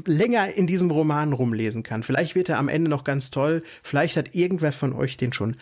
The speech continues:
fertig gelesen und möchte mich jetzt korrigieren oder möchte ergänzen irgendwo, dann schreibt uns das Blog voll mit euren Kommentaren.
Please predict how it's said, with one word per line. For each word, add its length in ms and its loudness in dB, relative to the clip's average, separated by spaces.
fertig 520 -4
gelesen 500 -2
und 140 -2
möchte 320 0
mich 160 0
jetzt 260 -4
korrigieren 640 2
oder 160 0
möchte 380 0
ergänzen 640 0
irgendwo, 340 0
dann 380 -2
schreibt 560 -4
uns 300 -2
das 340 -4
Blog 280 2
voll 340 0
mit 120 0
euren 280 -2
Kommentaren. 680 0